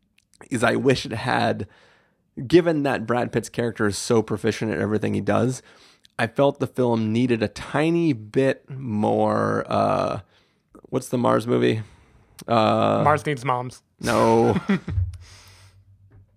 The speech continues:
Speaker 2: The Martian?
Speaker 1: The Martian, yeah, yeah. It, it, it really needed more The Martian, where he scientifically is also proficient. 'Cause
Speaker 2: Mm-hmm.
Speaker 1: there, I mean, like,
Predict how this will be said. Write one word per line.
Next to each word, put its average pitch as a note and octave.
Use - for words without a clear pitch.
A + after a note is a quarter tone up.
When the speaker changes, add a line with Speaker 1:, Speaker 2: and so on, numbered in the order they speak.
Speaker 2:
The D#3
Martian? D3
Speaker 1:
The B2
Martian, A#2
yeah, A#2
yeah. G#2
It, -
it, G2+
it C3+
really D#3+
needed A#2+
more A2+
The G2+
Martian, G2+
where G2+
he B2
scientifically A2+
is G#2+
also A2
proficient. A2
'Cause C#3+
Speaker 2:
Mm-hmm. C#3
Speaker 1:
there, D#3
I -
mean, D3+
like, C3